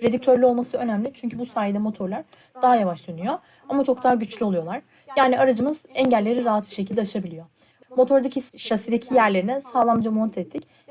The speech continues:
ve tekerlekleri taktık. Böylece aramızı, aracımızın temel mekanik kısmı ortaya çıkmış oldu. Motorları monte ettik ama onları elektrik de vermemiz lazım. Ee, motorların bağlantı uçları çok küçük olduğu için, e, en güvenilir yöntem kabloları lehimlemekti.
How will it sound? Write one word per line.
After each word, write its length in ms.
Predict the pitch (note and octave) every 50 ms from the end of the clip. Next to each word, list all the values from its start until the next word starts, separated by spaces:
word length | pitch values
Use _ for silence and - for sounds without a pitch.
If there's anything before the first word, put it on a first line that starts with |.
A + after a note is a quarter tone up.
| -
ve 60 | C#4+ -
tekerlekleri 580 | C4+ B3+ - B3+ A3 G#3+ G#3 G#3 - A3 G#3
taktık. 380 | G3 G3+ F3+ - - D4+ - _ _ _ _ _ _ C#4+ C#4+
Böylece 260 | C#4+ C#4 C4+ A#3+ B3+
aramızı, 400 | C4 C4 B3+ A#3 G#3+ G#3+ B3 -
aracımızın 580 | - A#3 B3 A#3+ A#3 A3 G#3 G3+ A#3 D4 E4 - _ - C4+
temel 200 | C#4 C4 B3+ A#3+
mekanik 380 | B3 B3 B3 B3 B3 A#3+ A#3 -
kısmı 360 | - - - B3 C#4+ D#4 -
ortaya 300 | - A#3 G#3 G3 B3 B3
çıkmış 280 | B3 - A#3 G#3 - G3+
oldu. 320 | F3+ E3 D#3+ E3 G#3+ - _ _ _ _ _ _ _ _ _ _ C4
Motorları 400 | C4 C4+ C4+ D#4 D#4 D#4 D#4 D4+
monte 340 | D4 C#4+ C#4 C#4 C#4+ - D4+
ettik 220 | A#3+ - B3 - D#4+
ama 140 | D#4+ D#4
onları 240 | A3 A#3 B3+ C#4 C4+
elektrik 500 | C4 B3+ - A#3 A#3 A#3 A#3 - A#3+ B3
de 80 | A3+ G3
vermemiz 380 | F#3+ F3 F3 E3+ E3 D#3+ D#3
lazım. 320 | E3 D#3 D#3 D#3+ F#3+ B3 C#4+ _ _ _ _ _ _ _ _ _ G3+
Ee, 260 | G#3 G3+ G3 G3 G3 G3
motorların 520 | G#3+ A#3+ - C4+ C4+ B3+ C4+ C#4 C#4 B3+ A#3+
bağlantı 360 | A#3+ A#3+ B3 B3+ B3+ B3 B3+
uçları 300 | B3 - - C4 C4+ C4
çok 200 | - - - B3
küçük 240 | - - - - -
olduğu 200 | B3+ A#3+ B3 C#4+
için, 320 | C#4 B3 B3 - D4+ E4+ - _ _ _ _ _
e, 140 | - G#3 G3+
en 380 | G3 G3+ F#3+ - C4+ D4 C#4+
güvenilir 320 | B3 B3 A3+ A#3+ A3+ A3+ A3
yöntem 400 | A#3 A3 G#3+ G#3+ - D#4 E4 -
kabloları 480 | - - A#3+ A3 A3 G3+ B3 C4+ C4
lehimlemekti. 580 | A#3+ G#3+ G3+ G3+ G3+ F#3+ F#3+ E3+ - - - -